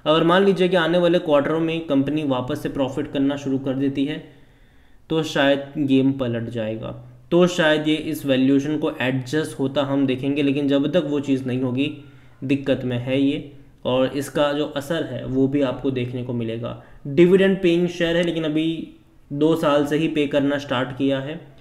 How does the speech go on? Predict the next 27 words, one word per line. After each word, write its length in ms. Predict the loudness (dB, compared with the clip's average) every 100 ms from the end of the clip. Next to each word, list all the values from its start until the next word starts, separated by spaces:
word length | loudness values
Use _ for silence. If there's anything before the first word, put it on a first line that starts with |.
| -20 -20 -6
अब 120 | -2 0
देखिए 500 | 0 0 -4 -8 -20 -20 -8
चालीस 340 | -2 2 0 0
पैसा 260 | -2 -2 -2
पर 260 | 0 0
share 240 | 0 0 0
का 140 | -2 -4 -8 -18 -8
पिछले 260 | -6 -4 -2
साल 200 | 0 0
भी 100 | 0
पे 180 | 0 0
किया 180 | 0
था, 140 | 0 -6 -12 -20 -20 -20 _ 0
इस 160 | 0
बार 240 | 2 2 2
भी 100 | 2
जो 100 | 2
dividend 420 | 2 0 0 -2
है 120 | -4 -10 -16 -10 -6
वो 60 | -4
चालीस 460 | -2 -2 0 -2
पैसा 360 | -2 -2 -2 -6
पर 280 | -4 -2 -2
share 280 | -4 -4 -4
का 160 | -6 -6
ही 160 | -6
है। 220 | -8 -10